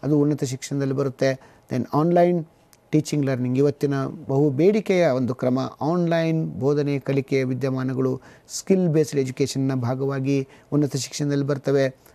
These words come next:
ಪ್ರೋಗ್ರಾಮ್ಡ್ ಇನ್‌ಸ್ಟ್ರಕ್ಷನ್, ಸ್ವಯಂ ಕಲಿಕೆ, ಸೆಲ್ಫ್ ಲರ್ನಿಂಗ್,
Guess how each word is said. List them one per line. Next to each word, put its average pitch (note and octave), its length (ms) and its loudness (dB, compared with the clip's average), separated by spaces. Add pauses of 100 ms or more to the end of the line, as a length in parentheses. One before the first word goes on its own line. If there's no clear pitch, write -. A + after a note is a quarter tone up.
(260)
ಪ್ರೋಗ್ರಾಮ್ಡ್ E3 540 2
ಇನ್‌ಸ್ಟ್ರಕ್ಷನ್, C#3+ 640 -2
ಸ್ವಯಂ E3 440 -2
ಕಲಿಕೆ, B2+ 560 0 (200)
ಸೆಲ್ಫ್ F#3 380 0
ಲರ್ನಿಂಗ್, C#3 460 0